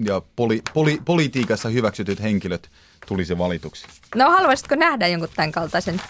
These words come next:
Speaker 2: henkilön Helsingin johdossa?
Speaker 1: Siis, äh,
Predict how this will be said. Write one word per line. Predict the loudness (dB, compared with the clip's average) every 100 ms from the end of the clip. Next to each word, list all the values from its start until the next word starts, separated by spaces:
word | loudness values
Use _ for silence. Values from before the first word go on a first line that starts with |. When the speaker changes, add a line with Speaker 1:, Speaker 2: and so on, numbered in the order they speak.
| -16 -20 -20 -8
Speaker 2:
henkilön | -2 -2 0 0 2 4
Helsingin | 2 2 -2 -2
johdossa? | -4 -8 -4 -6 -6 -18 -18 -16 -16 -18 -20 _ -20 -18
Speaker 1:
Siis, | -4 -2 -2 -6 -2
äh, | 2 4 4 4 2